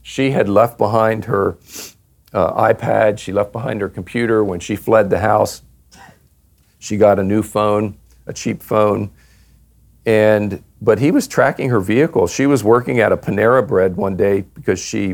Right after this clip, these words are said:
works online. And so she just thought, "I'll go to a Panera Bread that he, he won't know where I am." And the guy showed up, and she called us and said,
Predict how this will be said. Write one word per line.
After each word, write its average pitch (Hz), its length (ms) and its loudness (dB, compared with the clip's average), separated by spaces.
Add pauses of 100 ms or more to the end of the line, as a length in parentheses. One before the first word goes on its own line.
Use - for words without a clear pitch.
works 104 400 -2
online. 95 600 -2 (540)
And 107 180 -2
so 110 160 2
she 123 200 -4
just 117 260 -6
thought, 107 200 2
"I'll 104 140 0
go 113 140 4
to 107 100 4
a 95 60 2
Panera 107 380 2
Bread 98 260 2
that 90 140 -2
he, 98 140 -10
he 110 260 -4
won't 98 260 0
know 95 120 -2
where 92 220 0
I 87 100 -4
am." 92 360 -2 (500)
And 127 120 -2
the 127 40 2
guy 170 200 2
showed 190 300 2
up, 185 300 2 (440)
and 117 160 -8
she 156 140 -2
called 160 320 2
us 135 240 0
and 117 160 -14
said, - 320 -2